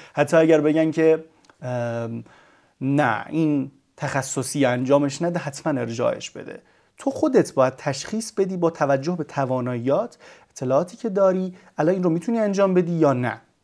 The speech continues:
حالا یا با مشورت بهت اضافه بشه یه اطلاعاتی که بگی: «آقا، من این جریدن و نقل نهفته رو الان مثلاً بعد یک سال و نیم از فارغ التحصیلیم که گذشته شروع بکنم انجامش بدم یا نه؟» اینو مشورت می‌خواد از استادت، از سال بالاییت،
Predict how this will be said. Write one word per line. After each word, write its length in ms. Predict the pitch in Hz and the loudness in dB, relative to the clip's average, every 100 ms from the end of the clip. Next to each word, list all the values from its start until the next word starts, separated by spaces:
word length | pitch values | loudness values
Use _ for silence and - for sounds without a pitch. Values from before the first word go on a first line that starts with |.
| - | 6
حالا 140 | 175 | 8
یا 140 | 170 135 | 8 6
با 120 | 117 | 4
مشورت 680 | 107 107 - 110 98 - - - _ | 0 -6 -8 -8 -10 -14 -20 -20 _
بهت 240 | 135 135 139 | -6 -4 -4
اضافه 360 | 120 123 - | -2 -2 0
بشه 240 | 185 208 196 | -4 -2 -2
یه 60 | |
اطلاعاتی 640 | 185 185 156 156 156 160 - - _ | -2 0 0 0 -2 -10 -12 -20 _
که 100 | 160 | -4
بگی: 160 | 180 196 | 0 2
«آقا، 160 | 170 | 2
من 180 | 156 180 | 2 0
این 140 | 165 147 | 0 4
جریدن 380 | 139 139 143 | 4 4 2
و 40 | 139 | 2
نقل 240 | 139 135 | 2 2
نهفته 380 | 139 139 135 143 | 2 0 0 4
رو 160 | 156 139 | 8 8
الان 220 | 135 143 | 6 2
مثلاً 400 | 131 135 160 202 | 0 2 2 4
بعد 180 | 139 127 | 4 4
یک 200 | 127 - | -2 -2
سال 200 | 123 135 | -4 -2
و 40 | |
نیم 80 | 175 | -4
از 160 | 127 | -4
فارغ 140 | 127 123 | -4 -4
التحصیلیم 440 | 123 123 127 127 | -6 -10 -6 -6
که 80 | 131 | -4
گذشته 440 | 135 131 131 - | -2 0 -2 -4
شروع 320 | 156 - 135 147 | -6 -4 -4 0
بکنم 420 | 143 180 240 233 226 | 2 4 2 2 0
انجامش 420 | 220 220 220 220 | 2 0 0 -2
بدم 240 | 214 202 | -2 0
یا 60 | 175 | -2
نه؟» 80 | 156 | -2
اینو 200 | 254 311 | -4 -6
مشورت 540 | 233 - 226 240 - | -6 -6 -4 -4 -6
می‌خواد 320 | 180 135 131 - - _ | -6 -6 -8 -16 -20 _
از 140 | 147 170 | 0 0
استادت، 420 | 160 180 175 143 | 2 2 2 0
از 100 | 131 | -6
سال 200 | 131 127 | -6 -4
بالاییت، 400 | 123 113 127 | -4 -4 -6